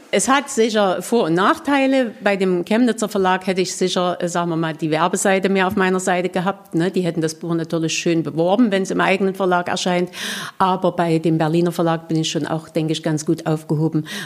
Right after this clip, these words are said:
weil die ja eine, viele Bücher, authentische Kriminalfälle, schon verlegt haben. Ich hatte einen hervorragenden Lektor, also muss ich wirklich sagen, der ist mit mir jede,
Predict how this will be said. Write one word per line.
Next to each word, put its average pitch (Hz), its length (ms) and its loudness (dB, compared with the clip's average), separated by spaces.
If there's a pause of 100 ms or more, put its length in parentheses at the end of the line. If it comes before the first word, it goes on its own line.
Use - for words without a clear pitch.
weil 160 260 2
die 185 220 0
ja 170 160 2
eine, - 320 -2
viele 220 320 2
Bücher, 156 400 0
authentische 160 460 -2
Kriminalfälle, 165 1120 0
schon 160 400 2
verlegt 160 520 -2
haben. 180 360 0 (320)
Ich - 140 -2
hatte 165 220 -2
einen 165 260 0
hervorragenden 190 1200 2
Lektor, 170 420 0
also 175 180 -2
muss 175 200 0
ich 165 100 -6
wirklich 175 340 -4
sagen, 170 480 -2
der 170 300 -4
ist 175 120 -4
mit 175 140 -2
mir 185 160 2
jede, 202 520 2